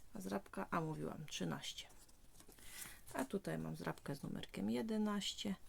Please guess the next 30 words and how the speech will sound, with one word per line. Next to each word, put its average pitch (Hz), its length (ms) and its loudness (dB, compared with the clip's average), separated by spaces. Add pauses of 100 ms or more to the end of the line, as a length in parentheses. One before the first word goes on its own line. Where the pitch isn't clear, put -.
(1120)
I 302 160 2
tutaj 165 520 2
znajdź 170 380 2 (100)
napis - 440 2
wow 220 200 6
i 170 100 4
wygraj 180 280 2
przydaną 160 440 2
do 151 80 0
niego 156 280 0
kwotę. 240 400 0
No 202 140 4
to 160 160 -2
mamy 156 340 2
wow. 202 320 6 (600)
Czy - 120 -4
to 156 160 0
będzie - 260 -2 (100)
dyszka, 180 420 2
czy - 100 -4
coś 147 240 -2
jeszcze, 160 360 4
zaraz 151 300 2
się - 180 0 (220)
okaże. 190 800 6 (1040)
Bo 196 60 2
może 180 300 6
coś 160 320 0
jeszcze 147 360 -2
znajdziemy. 180 920 4